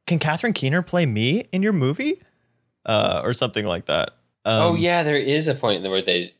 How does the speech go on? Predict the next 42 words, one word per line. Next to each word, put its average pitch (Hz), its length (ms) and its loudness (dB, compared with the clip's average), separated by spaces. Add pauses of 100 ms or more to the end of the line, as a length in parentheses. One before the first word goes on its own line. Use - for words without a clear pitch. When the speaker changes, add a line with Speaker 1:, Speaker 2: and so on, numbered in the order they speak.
Speaker 2:
where 92 180 -6
they 90 100 -6
say 82 220 -6
that. 78 360 -10 (640)
That's - 140 -20
right. 117 340 -6
Speaker 1:
And 214 160 0
also, 170 480 0
we 135 160 0
should 226 220 -2
say, 135 340 2 (400)
bringing 143 440 0
it 120 80 0
back 123 240 2
to 131 80 -4
the 110 120 -2
meta 113 480 2
element, 104 440 -2 (280)
is 120 100 -6
that 120 160 2
the 123 80 -4
film 139 240 0
starts 135 420 -2
off 127 440 0 (100)
with 113 480 0 (340)
Being 131 220 2
John 113 220 0
Malkovich 117 560 -2 (100)
behind 131 340 0
the 120 60 0
scenes, 107 540 0 (420)
and 110 500 2
it's 113 160 -4
showing, 123 320 0
like, 113 200 -2
titles 113 480 0
of 113 80 -4
all 113 140 4
the 117 140 0
actors 113 600 -2
and 113 160 -6
the 117 180 -4